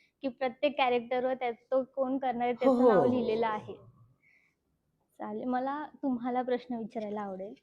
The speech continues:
Speaker 1: मला असं कळलंय की तुम्ही ह्या सगळ्यांना जोडूनच सेम इक्वली काम केलंय, तर तुमच्या रोलबद्दल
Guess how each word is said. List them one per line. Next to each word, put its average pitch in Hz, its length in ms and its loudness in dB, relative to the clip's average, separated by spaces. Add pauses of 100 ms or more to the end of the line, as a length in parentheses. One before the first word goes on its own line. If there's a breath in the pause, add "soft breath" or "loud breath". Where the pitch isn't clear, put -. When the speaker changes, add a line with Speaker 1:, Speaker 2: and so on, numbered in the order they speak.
(840)
Speaker 1:
मला 262 280 0
असं 302 360 -2
कळलंय 226 580 0
की 262 500 -4 (100)
तुम्ही 262 440 0
ह्या 294 160 -2 (120)
सगळ्यांना 262 580 0
जोडूनच 262 540 2
सेम 285 400 2
इक्वली 269 500 -2
काम 240 340 -2
केलंय, 202 260 -2
तर 208 100 -8
तुमच्या 247 360 -4
रोलबद्दल 254 640 0